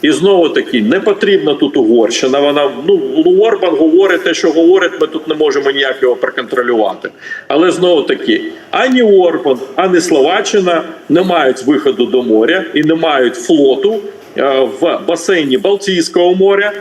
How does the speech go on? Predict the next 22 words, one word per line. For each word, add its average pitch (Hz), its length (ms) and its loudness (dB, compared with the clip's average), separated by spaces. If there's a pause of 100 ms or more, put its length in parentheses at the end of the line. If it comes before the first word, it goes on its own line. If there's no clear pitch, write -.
(200)
і 131 60 0
басейні, 196 680 0
е, 147 480 0
Північного 190 600 0
моря. 104 340 2
Це 220 160 -2
все 208 220 0
і 180 140 2
мають 170 480 0
інші 156 280 0
країни, 214 440 -2
які 156 340 -2 (340)
можуть 156 560 2
ухвалити 147 600 0
це 127 200 0
рішення 160 560 -2 (280)
для 147 80 0
того, 175 240 0
щоб - 240 -2
реалізувати 190 880 0
конкретно 156 760 -2
блокаду 127 680 -2